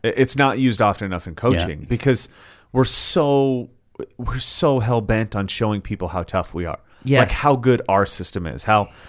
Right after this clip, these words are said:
Speaker 1: how, uh, you know, "Oh, this is gonna hurt worse than the last place," because no one could actually believe that if you leave here, like, feeling great, that it's working.
Speaker 3: Yep.
Speaker 1: But <laughs>
Speaker 3: That's actually what you want.
Speaker 1: That's what you want.
Speaker 3: Yeah, 'cause we want to be
Speaker 2: Yeah.
Speaker 3: in a state, you know, with, with some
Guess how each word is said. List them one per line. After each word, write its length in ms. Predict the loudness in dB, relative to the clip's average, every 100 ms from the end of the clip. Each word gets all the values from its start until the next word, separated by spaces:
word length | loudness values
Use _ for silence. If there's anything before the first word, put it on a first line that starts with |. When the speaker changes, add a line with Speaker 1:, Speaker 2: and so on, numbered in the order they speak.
| -8
Speaker 1:
how, 460 | 2 4 4 2 -4 -4
uh, 100 | -4 -2
you 160 | -2
know, 180 | 0 -2 0
"Oh, 140 | 0
this 160 | 0 -2
is 80 |
gonna 200 | -2 -4
hurt 240 | -2 0 2
worse 260 | 2 0
than 160 | -2 -4
the 60 | -2
last 280 | -2 -4
place," 260 | -4 -6 -8 -18 -8 -2
because 300 | 0 0 -4
no 220 | -2 0
one 180 | 0 -2
could 140 | 0
actually 380 | 0 -2 -2 -2
believe 400 | 0 0 0 0
that 120 | -2
if 80 | -2
you 300 | -6 -6 -12 -18
leave 680 | -18 -16 -6 0 0 0
here, 400 | -2 -2 0 -2
like, 220 | 0 -2 -2
feeling 320 | -2 -2 -4
great, 420 | -2 0 -2 -4 -20 -20 _ -2
that 140 | 0
it's 240 | 0 -2 -2
working. 400 | -2 -2 -10 -12 _ -4
Speaker 3:
Yep. 240 | -4 -4 -8 -4
Speaker 1:
But 240 | 2 2 0 -14
<laughs> 100 | -6
Speaker 3:
That's 420 | -4 2 2 2
actually 300 | -2 0 2
what 40 |
you 80 | 4
want. 300 | 6 6 6
Speaker 1:
That's 180 | 4 6
what 380 | 6 6 4 2
you 100 | 0
want. 220 | 2 2
Speaker 3:
Yeah, 100 | 2
'cause 180 | 4 4
we 80 | 6
want 200 | 4 2
to 100 | 0
be 100 | 0
Speaker 2:
Yeah. 160 | 0 0
Speaker 3:
in 140 | 2
a 80 | 2
state, 480 | 0 -2 -2 -2 -6
you 100 | -10
know, 220 | -10 -10 -14 -20 -14
with, 200 | -8 -2
with 160 | 2 2
some 540 | 2 2 2 2 0